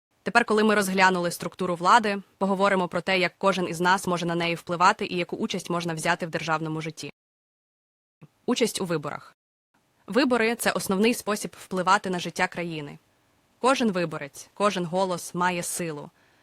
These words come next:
адже саме через вибори ми обираємо представників, які прийматимуть рішення на національному та місцевому рівнях.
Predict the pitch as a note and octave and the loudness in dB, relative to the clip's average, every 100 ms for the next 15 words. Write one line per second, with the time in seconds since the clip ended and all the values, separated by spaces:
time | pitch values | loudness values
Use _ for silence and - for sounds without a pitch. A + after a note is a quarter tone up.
0 | - F3+ F#3 F3 G#3+ A#3 G#3+ - F#3 F3+ | -6 -4 -2 0 4 4 2 -2 -4 -4
1 | F3+ B3 F#3 D3 D#3 _ F#3 G3+ F3+ F3 | -2 -2 -2 -8 -12 _ -4 -2 -2 0
2 | G3 G3+ F3+ F3+ - E3+ E3+ - A3 C4 | 0 0 -2 -6 -6 -6 -6 -4 -6 -4
3 | - F3 G3+ F#3+ E3+ F3+ F3+ E3+ - G3 | -6 -4 -4 -4 -2 -2 -2 -6 -4 -4
4 | A3 - D#3 C#3+ - _ - F#3+ F#3 F#3 | -4 -4 -8 -12 -16 _ 0 0 0 -2
5 | F3 F#3+ A3 G3+ F3+ E3+ E3+ - F3+ E3+ | 0 2 2 -2 -4 -6 -6 -2 -2 -2
6 | E3 E3 D3+ C#3+ - - | -4 -6 -8 -12 -16 -20